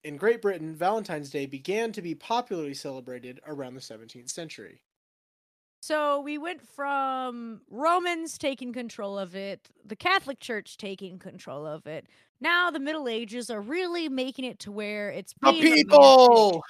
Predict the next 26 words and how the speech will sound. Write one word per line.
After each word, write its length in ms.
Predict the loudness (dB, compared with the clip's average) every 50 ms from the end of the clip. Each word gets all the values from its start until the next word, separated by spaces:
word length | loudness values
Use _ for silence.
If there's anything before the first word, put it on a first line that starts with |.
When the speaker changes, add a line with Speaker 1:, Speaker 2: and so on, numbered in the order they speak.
| -16 -18 -14 -12
Speaker 1:
The 220 | -6 0 2 2 2
Speaker 2:
Yeah. 80 | 6 8
Speaker 1:
people 400 | 8 8 8 8 8 6 6 8
took 300 | 6 6 6 6 6 6
it! 260 | 6 6 6 4 -2 -10 -20 -18 _ -8
Speaker 2:
The 100 | -6 -6
people 460 | -6 0 0 2 2 2 0 -4 -6 -6
took 300 | -6 -8 -8 -8 -8 -8
it, 280 | -6 -6 -6 -8 -8 -8
and 200 | -10 -10 -8 -8
then 520 | -8 -6 -6 -6 -4 -4 -6 -6 -8 -8 -12 -14 _ _ _ _ _ _ _
the 120 | -8 -8
French 480 | -8 -8 -4 -2 -2 -2 -2 -6 -8 -8
are 60 | -8 -8
really 360 | -8 -6 -6 -6 -6 -6 -6
romanticizing 1040 | -6 -6 -6 -6 -6 -8 -8 -10 -10 -14 -14 -12 -10 -10 -8 -8 -10 -12 -12 -14 -12
it 180 | -12 -12 -12 -12
and 80 | -12 -12
making 260 | -12 -12 -12 -12 -18
it 120 | -20 -18 -16
so 360 | -16 -10 -8 -6 -6 -6 -8
beautiful, 680 | -8 -12 -12 -12 -12 -14 -14 _ -12 -10 -8 -8 -10 -10 -10
and, 540 | -10 -8 -8 -6 -8 -8 -10 -10 -12 -14 -16 _ _ _ _ _ _ _
um, 500 | -6 -4 -4 -4 -4 -4 -6 -10 -14 -18 _ _ _
we 180 | -12 -12 -12 -12
get 420 | -8 -6 -4 -4 -4 -6 -8 -16